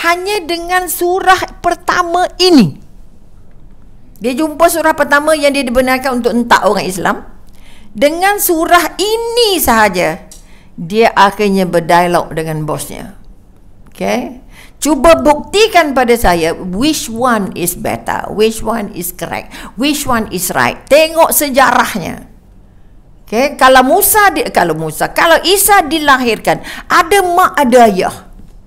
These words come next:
Okey? Sejak bila Musa yang manusia dilantik jadi Tuhan?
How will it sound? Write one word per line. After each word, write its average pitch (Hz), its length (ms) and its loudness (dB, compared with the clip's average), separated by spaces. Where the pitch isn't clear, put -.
Okey? 156 480 -8
Sejak 311 400 4
bila 415 400 6
Musa 311 480 2
yang 285 160 4
manusia 285 480 -2
dilantik 277 560 0
jadi 196 240 -2
Tuhan? 214 300 -4